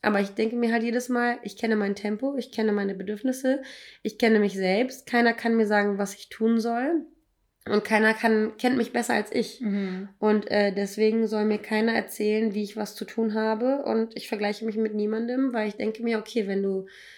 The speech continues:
Speaker 1: einen Weg einschlagen willst, um an Ziel X Y anzukommen, dann beginne jetzt diesen Weg zu gehen. Ansonsten lass es und dann halt bitte auch deine Schnauze.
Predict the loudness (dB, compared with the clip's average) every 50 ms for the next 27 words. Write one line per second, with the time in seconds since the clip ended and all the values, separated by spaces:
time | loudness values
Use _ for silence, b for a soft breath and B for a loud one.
0 | B B B B 0 2 2 4 6 4 4 4 2 0 0 0 -2 -2 -2 0
1 | 0 -2 0 0 0 -2 -2 -4 -8 -4 0 2 2 2 0 -2 -2 0 2 2
2 | 4 2 2 -2 -4 -10 -14 _ _ -8 -4 0 0 0 0 0 -2 -4 -4 -4
3 | -4 -6 -6 -6 -6 -6 -4 -2 -2 -4 -4 -6 -8 -4 -2 0 0 2 0 0
4 | 0 0 0 0 0 -2 -4 -8 _ _ _ -6 -4 -2 0 2 2 2 2 0
5 | -2 -4 -6 -2 0 0 2 2 0 0 -2 -8 -8 -4 -2 0 0 2 2 2
6 | 2 2 0 -2 B B B B B B B B B B B B 0 2 2 2
7 | 2 0 0 0 2 2 2 2 0 -2 -2 0 0 2 2 2 0 -2 -2 -4
8 | -4 -4 -2 -2 -2 -2 -4 -4 -6 -8 -8 -8 -10 -12 -12 -12